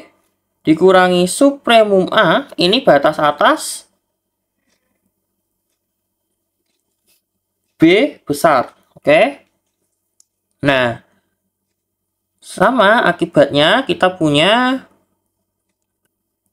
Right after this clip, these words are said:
supremum B akan kurang dari supremum A plus B kurangi supremum A.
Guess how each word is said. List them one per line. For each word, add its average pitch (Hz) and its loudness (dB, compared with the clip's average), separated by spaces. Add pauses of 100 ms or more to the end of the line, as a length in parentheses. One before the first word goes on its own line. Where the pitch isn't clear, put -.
(600)
supremum 196 0 (240)
B 226 0 (840)
akan 240 -2
kurang 196 0
dari 180 2
supremum 151 0
A 233 2
plus 147 -4
B 147 0 (1600)
kurangi 143 0
supremum 139 -2
A. 131 -2